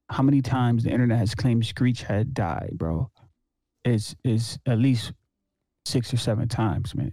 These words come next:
The last one I seen was that he got stabbed in jail. So I don't know, man. Like, I feel like they say life and death is in the power of the tongue. Like, did, did the internet,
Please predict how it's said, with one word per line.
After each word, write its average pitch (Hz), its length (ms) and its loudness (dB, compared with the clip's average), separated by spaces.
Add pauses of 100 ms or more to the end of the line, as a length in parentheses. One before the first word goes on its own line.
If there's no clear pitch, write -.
The 110 120 -2
last 123 260 0
one 127 80 4
I 113 80 2
seen 113 240 0
was 110 140 2
that 98 160 0
he 117 40 2
got 104 200 -2
stabbed 110 420 -2
in 101 140 0
jail. 98 500 0 (400)
So - 160 0
I 147 140 2
don't 202 160 6
know, 180 200 4
man. 123 240 2
Like, 92 300 0
I 151 80 0
feel 170 320 2
like 123 300 2 (440)
they 143 120 -2
say 151 240 0
life 135 340 0
and 117 140 2
death 135 240 0
is 123 80 0
in 139 100 4
the 113 100 2 (120)
power 143 260 2
of 123 60 2
the 98 80 -2
tongue. 160 320 2
Like, 117 200 2
did, 117 140 2 (800)
did 131 180 0
the 113 120 0
internet, 170 480 2